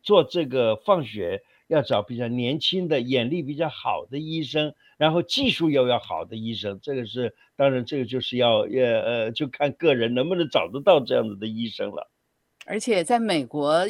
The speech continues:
Speaker 2: 呃，中医也不让做这种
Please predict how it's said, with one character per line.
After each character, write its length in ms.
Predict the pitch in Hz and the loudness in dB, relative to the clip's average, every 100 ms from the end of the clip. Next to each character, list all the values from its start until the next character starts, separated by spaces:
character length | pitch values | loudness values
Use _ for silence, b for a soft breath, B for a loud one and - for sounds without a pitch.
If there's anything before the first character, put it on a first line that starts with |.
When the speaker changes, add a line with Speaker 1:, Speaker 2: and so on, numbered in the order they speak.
| 202 | -4
Speaker 2:
呃， 400 | 180 151 143 101 | -4 -4 -4 -8
中 220 | - 196 | -8 -8
医 280 | 196 190 190 | -6 -8 -4
也 120 | 175 | -4
不 300 | 123 _ 180 | -4 _ -4
让 340 | 202 226 175 151 | 0 0 0 -4
做 220 | - 151 | 0 0
这 140 | 180 | 0
种 120 | 143 | -8